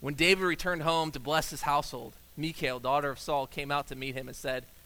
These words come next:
How the king of Israel was distinguished himself today, going around half naked in full view of the slave girls, of his servants,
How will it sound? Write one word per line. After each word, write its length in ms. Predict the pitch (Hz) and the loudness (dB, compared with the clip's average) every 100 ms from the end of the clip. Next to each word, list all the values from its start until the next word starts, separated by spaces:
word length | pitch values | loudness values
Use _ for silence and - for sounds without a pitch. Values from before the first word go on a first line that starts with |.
| - - - | -20 -20 -20
How 340 | - - 226 240 | -6 4 6 6
the 120 | 175 | 2
king 500 | - - - 254 285 | -4 -8 -2 0 6
of 160 | 285 226 | 6 8
Israel 480 | 214 165 156 139 | 6 6 -2 -2
was 160 | 139 147 | -2 -4
distinguished 800 | - 151 - 202 156 131 - - - - | -2 -4 -2 -2 -2 -8 -8 -12 -18 -14
himself 380 | 143 127 135 113 | -10 -6 -6 -6
today, 360 | - 120 113 - - - - - - - - | -10 -10 -10 -12 -20 -20 -20 -20 -20 -20 -6
going 240 | - 185 196 | 2 6 8
around 380 | 185 180 170 165 | 8 8 8 6
half 280 | 196 175 | 4 4
naked 300 | 175 175 170 | 2 2 2
in 80 | 147 | -2
full 240 | - 226 196 | 6 6 6
view 200 | 175 180 | 2 0
of 80 | |
the 80 | 143 | -2
slave 300 | - 156 143 | -4 0 0
girls, 460 | 123 120 117 - - - - - | -2 -6 -8 -12 -16 -20 -20 -4
of 140 | 180 175 | 0 2
his 80 | |
servants, 680 | - - 214 180 117 - - | 0 2 2 2 0 -8 -10